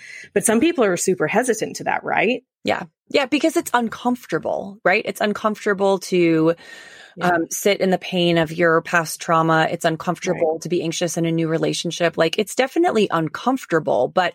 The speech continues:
Speaker 1: Yeah.
Speaker 2: I think realizing that that discomfort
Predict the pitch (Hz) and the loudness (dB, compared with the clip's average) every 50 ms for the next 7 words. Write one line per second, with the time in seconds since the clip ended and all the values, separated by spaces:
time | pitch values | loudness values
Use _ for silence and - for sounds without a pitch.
0 | - - - - 175 175 160 - - 214 220 208 - 269 285 - - - - 170 | -8 -18 -18 -16 -16 -16 -8 -2 0 0 0 2 0 0 0 -2 -6 -10 -14 -6
1 | 156 190 202 220 247 277 254 202 165 160 156 156 147 139 175 165 160 160 160 151 | 0 2 2 2 2 2 2 2 0 2 0 0 0 0 0 0 0 0 0 0
2 | 170 165 - - 175 - - - - 175 160 - - - - 160 156 160 156 - | -2 -2 0 -2 -2 -2 -2 -2 -2 -2 -2 -4 -6 -8 -4 -4 -4 -4 -4 -2
3 | - 214 233 254 277 285 - | 0 2 2 2 2 0 -2